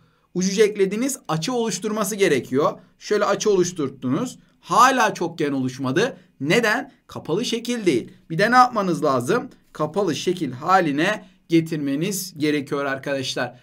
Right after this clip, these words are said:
En az üç doğru parçası olacak ve bunlar ucuca eklenecek, açı oluşturacak ve kapalı bir şekil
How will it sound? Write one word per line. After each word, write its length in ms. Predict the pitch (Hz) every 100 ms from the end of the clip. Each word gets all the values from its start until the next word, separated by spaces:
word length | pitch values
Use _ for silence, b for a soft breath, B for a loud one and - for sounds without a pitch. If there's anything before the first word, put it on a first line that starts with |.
| b 220
En 140 | 214
az 260 | 190 151 -
üç 340 | 214 170 - - -
doğru 320 | 147 165 175 180
parçası 460 | 202 196 214 220
olacak 500 | 214 214 220 226 - _ _ -
ve 120 | 156
bunlar 280 | 170 185 147
ucuca 340 | 139 151 170
eklenecek, 640 | 208 202 214 214 208 214 - b b -
açı 260 | 135 196
oluşturacak 840 | 202 220 - 214 220 214 226 226 b b b
ve 320 | 139 226 247 -
kapalı 420 | 190 170 202 226
bir 160 | 175
şekil 500 | - 175 165 208 240